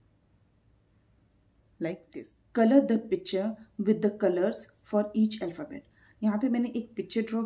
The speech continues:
की हुई है and उसमें कुछ alphabets लिखे हैं। बच्चों को उस alphabet के साथ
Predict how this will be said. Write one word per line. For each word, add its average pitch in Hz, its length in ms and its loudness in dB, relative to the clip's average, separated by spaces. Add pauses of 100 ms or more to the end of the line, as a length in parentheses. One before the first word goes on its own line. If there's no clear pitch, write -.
की 226 60 0
हुई 220 220 4
है 262 180 0 (300)
and 214 100 6
उसमें 233 260 -2
कुछ - 240 -2
alphabets 170 520 -6
लिखे 170 180 -12
हैं। 170 240 -12 (380)
बच्चों 196 320 0
को 233 180 -4
उस - 300 -2
alphabet 208 520 -2
के 240 80 -4
साथ - 440 -10